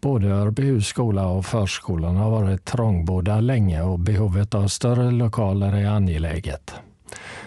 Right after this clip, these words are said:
Tierps kommunfullmäktige beslutar därför tjugotredje april att bygga ut skolan. Sen tidigare är det också beslutat att en ny förskola med plats för hundratjugo barn ska byggas.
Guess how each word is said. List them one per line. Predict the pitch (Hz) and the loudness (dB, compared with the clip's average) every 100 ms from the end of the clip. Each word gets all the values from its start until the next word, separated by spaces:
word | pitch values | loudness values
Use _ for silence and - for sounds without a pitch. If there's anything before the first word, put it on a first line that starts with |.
| - | -6
Tierps | 139 127 113 - | 0 0 0 -2
kommunfullmäktige | 120 107 92 92 90 90 - 92 | 0 2 0 0 0 0 -2 -2
beslutar | 104 - 90 82 98 92 | -2 -2 -2 -2 -2 -2
därför | 90 78 - 92 87 87 92 | -2 -4 -4 -2 -2 -2 -4
tjugotredje | - - 117 123 131 113 98 107 | -4 -4 -2 -2 0 0 0 0
april | 104 107 92 98 | 0 0 0 0
att | 98 | -2
bygga | - 110 113 | -2 0 0
ut | 95 80 | 0 -2
skolan. | - 104 80 73 104 - _ - - - - - - | -4 -4 -4 -6 -12 -16 _ -20 -20 -20 -18 -18 -8
Sen | - 131 | -2 0
tidigare | 113 139 98 92 95 | 2 0 2 0 0
är | 113 | 0
det | 139 | 0
också | 117 120 | -2 -2
beslutat | 120 110 120 98 107 107 | -2 0 -2 0 -2 0
att | 104 - | -2 0
en | 107 107 | 0 2
ny | 101 98 | 2 0
förskola | - 110 92 - - 78 82 101 | 0 -2 -2 -2 -4 -2 0 0
med | 123 - | 0 0
plats | 110 104 - | -2 -2 -4
för | - 104 | 0 0
hundratjugo | 95 113 113 107 117 - 135 107 101 | 2 2 2 2 0 0 0 0 0
barn | 104 95 92 90 | 0 0 0 -2
ska | - 95 | -2 -2
byggas. | 104 92 - - - | -2 -2 -6 -8 -10